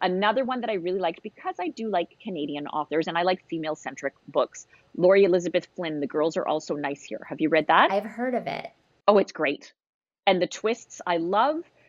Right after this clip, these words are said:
Speaker 1: I love a thriller. I don't like gore,
Speaker 2: Me neither.
Speaker 1: but I like to be, I, I'm not into gore at all, but I like a thriller where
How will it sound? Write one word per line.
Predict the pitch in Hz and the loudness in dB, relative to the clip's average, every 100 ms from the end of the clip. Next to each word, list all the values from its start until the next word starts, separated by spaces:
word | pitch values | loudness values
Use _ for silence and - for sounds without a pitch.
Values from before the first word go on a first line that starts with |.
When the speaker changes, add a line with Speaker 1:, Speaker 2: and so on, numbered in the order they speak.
| _ _ _ | _ _ _
Speaker 1:
I | 233 | -2
love | 247 320 | -2 -2
a | 392 - | -6 -8
thriller. | 214 214 | -4 -2
I | 190 | -2
don't | 208 - | -2 -2
like | 226 175 | -4 -4
gore, | 175 175 165 202 | -2 0 2 0
Speaker 2:
Me | 302 | -2
neither. | 185 180 | -4 -2
Speaker 1:
but | 170 190 | -2 0
I | 180 | -2
like | 175 185 - | -2 -2 -4
to | - 190 | -8 -4
be, | 190 180 180 185 _ _ | -2 0 0 -2 _ _
I, | - 180 | -4 0
I'm | 175 175 | 0 0
not | 190 220 | 0 0
into | 208 185 | -2 -4
gore | 175 175 165 | -4 -2 -2
at | |
all, | 160 156 160 | -2 -2 -2
but | 156 - | -2 -4
I | 151 | -4
like | 147 160 190 _ - | -2 -2 -4 _ -16
a | - _ | -16 _
thriller | 180 190 185 180 | -6 -2 0 0
where | 170 - 170 156 147 | -2 0 2 2 0